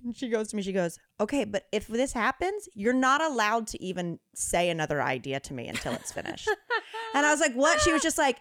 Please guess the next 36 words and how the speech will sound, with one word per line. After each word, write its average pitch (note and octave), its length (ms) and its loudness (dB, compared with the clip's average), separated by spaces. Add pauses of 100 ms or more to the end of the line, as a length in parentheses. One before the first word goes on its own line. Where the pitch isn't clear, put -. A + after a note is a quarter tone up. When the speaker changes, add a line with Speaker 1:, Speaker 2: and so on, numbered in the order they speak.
(120)
Speaker 1:
"You C#4 140 2
have E4+ 140 0
great E4+ 220 4
ideas, D4+ 360 2
but A#3 120 -4 (560)
you D4+ 160 2
have C4 140 0
so F4 480 0
many C#4 300 2
ideas D#3 440 0
Speaker 2:
Yeah, F#3+ 220 4
yeah. F3+ 280 4
Speaker 1:
that, G3+ 140 2
like, A3 280 2 (120)
we, A3+ 300 -6
we A#3+ 200 -2
need C#4 180 0
to, C#4 100 2
like," G#3 320 2
Speaker 2:
Prioritize. F3+ 840 0
Speaker 1:
Yeah. C#4 420 2
Speaker 2:
Yeah. F#3 140 4
Speaker 1:
And B3 80 2
I B3 100 4
feel A#3+ 240 0
like C4 300 2
I'm, G#3+ 560 0 (320)
you D#4+ 120 -2
know, E3+ 320 -2 (840)
granted, B3+ 400 2
like, E3 260 2
we C4+ 140 -2
podcast, A3 680 0
I G#3 100 0
write, A#3 480 2 (300)
we, G3+ 580 0